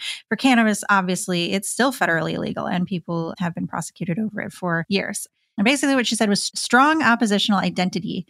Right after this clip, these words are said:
demands authenticity in expression and behavior and encourages rebellious, that is counter-normative attitudes and actions with which negative naming of products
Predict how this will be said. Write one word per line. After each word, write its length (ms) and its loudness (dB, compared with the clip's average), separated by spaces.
demands 460 4
authenticity 640 0
in 80 4
expression 580 2
and 80 2
behavior 580 2
and 160 2
encourages 880 0
rebellious, 800 2
that 140 4
is 160 0
counter-normative 840 2
attitudes 520 0
and 120 -2
actions 460 0
with 200 2
which 360 2
negative 240 2
naming 260 2
of 100 -2
products 440 -4